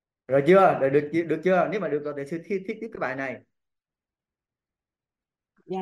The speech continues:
Speaker 2: dạ, được rồi ạ.
Speaker 1: À. Có gì có câu hỏi nào nữa không? Cứ giao lưu thoải mái. Lâu lắm cái gì mới gặp lại sư nha. Bây giờ ngày mai là sư vô đó, là thứ sau, tuần sau là sư đi mổ mắt. Đó, mổ mắt bắt đầu sư, bây giờ sư phải nghỉ ngơi.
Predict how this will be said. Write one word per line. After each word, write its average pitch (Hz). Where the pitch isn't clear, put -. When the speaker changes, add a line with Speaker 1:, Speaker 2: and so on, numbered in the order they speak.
Speaker 2:
dạ, 147
được 196
rồi 185
ạ. 170
Speaker 1:
À. 107
Có -
gì 170
có 196
câu 196
hỏi 170
nào 156
nữa 170
không? 135
Cứ 190
giao 170
lưu 175
thoải 160
mái. 185
Lâu 180
lắm 202
cái 226
gì 151
mới 147
gặp 139
lại 139
sư 180
nha. 170
Bây 147
giờ 139
ngày 139
mai 151
là 143
sư 156
vô 165
đó, 170
là 143
thứ 185
sau, 160
tuần 131
sau 151
là 127
sư 156
đi 147
mổ 131
mắt. 190
Đó, 151
mổ 123
mắt 180
bắt 139
đầu 131
sư, 147
bây 156
giờ 127
sư 151
phải 156
nghỉ 143
ngơi. 160